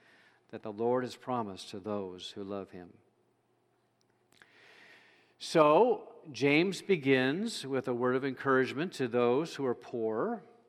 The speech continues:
reminding them that though they may not have much in the terms of worldly wealth, they are nevertheless of great worth to God.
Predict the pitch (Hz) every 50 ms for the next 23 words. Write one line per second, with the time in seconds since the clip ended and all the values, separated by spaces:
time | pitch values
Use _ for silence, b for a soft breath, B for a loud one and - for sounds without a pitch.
0 | _ _ _ b b b b b b b b - 143 143 147 143 143 143 147 156
1 | 156 175 185 185 170 139 139 139 135 139 147 175 196 190 190 165 143 123 127 131
2 | 131 127 110 139 139 147 151 147 139 123 135 135 139 139 139 139 135 135 131 131
3 | 131 113 123 131 131 127 113 123 131 147 185 180 - - 151 135 131 123 - 147
4 | 147 143 143 131 - 139 123 117 131 139 143 143 131 123 131 131 120 120 135 147
5 | - - 180 - - - - 120 123 131 131 127 123 123 131 123 123 123 120 127
6 | 135 147 139 - 143 123 113 104 110 120 127 143 185 196 - 120 120 117 113 107
7 | - - - 117 95 117 113 113 117 143 180 220 208